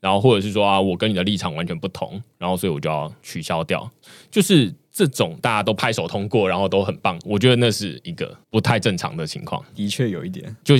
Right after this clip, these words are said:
Speaker 1: 有点像是一开始说，啊，大家都说好五十percent，我觉得这也是还没有竞争过后，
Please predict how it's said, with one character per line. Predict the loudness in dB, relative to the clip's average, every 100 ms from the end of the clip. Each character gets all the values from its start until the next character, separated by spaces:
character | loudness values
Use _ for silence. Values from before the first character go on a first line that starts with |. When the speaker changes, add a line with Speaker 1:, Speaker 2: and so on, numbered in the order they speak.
| 6
Speaker 1:
有 | 4
点 | 4 0
像 | -2
是 | -4
一 | -6
开 | -6 -2 -2
始 | -4
说， | -2 2
啊， | 2
大 | 2
家 | 0
都 | 0
说 | 0 0
好 | 0 -2
五 | -4 -6
十 | -6
percent， | -8 -8 -8 -6
我 | 0
觉 | 2
得 | 2
这 | 2
也 | 0 0
是 | -4 -4 -6 -8 -6
还 | -2
没 | -2
有 | -4
竞 | -6 -6
争 | -6 -6
过 | -8 -6
后， | -8